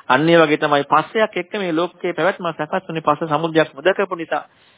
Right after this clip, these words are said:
එහෙනම් පස්සයත් එක්ක අපට පස්ස සමුදය අහු වෙනට ඕනේ. එතකොට අන්න පස්ස නිරෝධය ප්‍රකට වෙන්නේ කොතනදීද? පස්ස සමුදය දුරු වෙච්ච තැනදී. අන්න ඒක නිසා තමයි පටිච්චසමුප්පාදය තුළ අවිද්‍යාව ශේෂ විලාර නිරෝධ වෙන්නට ඕන නැත්තේ.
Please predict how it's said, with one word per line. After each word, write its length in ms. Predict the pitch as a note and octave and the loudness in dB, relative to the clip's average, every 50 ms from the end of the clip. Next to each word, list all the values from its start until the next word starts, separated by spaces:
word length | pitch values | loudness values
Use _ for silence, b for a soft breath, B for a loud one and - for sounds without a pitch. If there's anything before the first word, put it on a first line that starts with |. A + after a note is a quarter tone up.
| b b b - | b b b -4
එහෙනම් 200 | D#3 D#3 D3+ D#3 | -2 -2 -2 0
පස්සයත් 500 | - C#3+ D3 D3 - E3+ D#3+ D#3 - - | 2 2 2 2 0 -2 -2 -2 -2 -6
එක්ක 180 | D#3 D#3+ - | -12 -8 -4
අපට 220 | E3 D3+ D3+ D3 - | -2 -2 -2 -2 -2
පස්ස 260 | - C3+ - - - | -6 -6 -6 -6 -6
සමුදය 300 | - D3 D3+ D#3 D3+ D#3 | -6 -4 -4 -2 0 2
අහු 180 | C#3 B2 C#3 D3+ | 2 2 0 -2
වෙනට 260 | D3+ D3 C#3+ C3+ C#3+ C3+ B2+ B2 _ _ _ _ - | -4 -4 -4 -2 -2 -2 -2 -4 _ _ _ _ -4
ඕනේ. 240 | C3 C3+ C3+ C3+ - | -2 0 0 -2 -4
එතකොට 340 | C#3 C3+ - F#3 - - - | -8 -6 -6 -6 -4 0 0
අන්න 200 | D#3 C#3+ C#3 C3+ | 0 0 0 0
පස්ස 260 | - B2+ B2+ - - | -2 -2 -2 -2 -8
නිරෝධය 500 | C#3 C#3 - - - - B2+ B2+ A#2+ A#2+ A#2+ _ _ _ _ _ _ _ _ _ _ _ _ - - | -20 -20 -20 -20 -12 -4 0 0 0 0 0 _ _ _ _ _ _ _ _ _ _ _ _ -20 -6
ප්‍රකට 320 | - - C3 - E3 D#3 | 0 0 2 2 2 2
වෙන්නේ 260 | D#3+ C#3 C3+ B2+ B2+ | 2 2 2 0 0
කොතනදීද? 420 | A#2+ B2+ B2 - C#3 C3+ C3+ B2 B2+ B2+ B2+ - B B B B B | 0 0 0 0 -2 -6 -4 -2 0 0 0 -2 B B B B B
පස්ස 320 | B B2 B2 - - C#3 | B -2 -2 0 -2 -8
සමුදය 300 | - A#2+ B2 B2 B2 B2 | -6 -6 -4 -2 -4 -4
දුරු 160 | A#2 A#2 B2 | -4 -2 -2
වෙච්ච 140 | B2+ B2 - | -2 -4 -2
තැනදී. 360 | - - A#2+ A#2+ A#2 A#2+ A#2+ - _ B B B B B - | -4 -2 -2 -2 -2 -4 -8 -10 _ B B B B B -2
අන්න 260 | - B2 C3 C#3+ D3+ | 0 2 2 4 4
ඒක 120 | D3+ C#3 C#3 | 4 4 2
නිසා 280 | C#3 B2+ - C3+ B2+ | 0 0 2 2 2
තමයි 320 | B2 C3 B2+ B2+ B2+ B2+ B2 | 2 0 0 0 0 0 0
පටිච්චසමුප්පාදය 880 | - B2 - C#3+ C#3 - C3+ B2+ B2 B2 _ - B2 B2 B2 B2 A#2+ | -2 -2 -2 -2 -6 -4 -4 -4 -4 -4 _ 0 2 2 2 2 0
තුළ 160 | B2 B2 A#2+ | -2 -2 0
අවිද්‍යාව 500 | A#2 B2 C#3 C#3+ C#3+ C3+ B2+ A#2+ A#2 A2+ | 0 0 -2 -4 0 0 2 2 0 0
ශේෂ 240 | - C#3+ D3 C#3+ - | -4 -4 -6 -4 -4
විලාර 260 | C3 B2+ B2+ B2 A#2+ | -4 0 0 0 0
නිරෝධ 280 | A#2 A#2 A#2+ B2 A#2+ A#2+ | 0 -2 -4 -6 -4 -2
වෙන්නට 280 | A#2+ A#2+ A#2+ A#2 A2+ | -4 -4 -4 -4 -4
ඕන 100 | A2+ G#2+ | -4 -4
නැත්තේ. 300 | A#2+ A#2+ - - A#2+ A#2 | -4 -6 -6 -4 -4 -4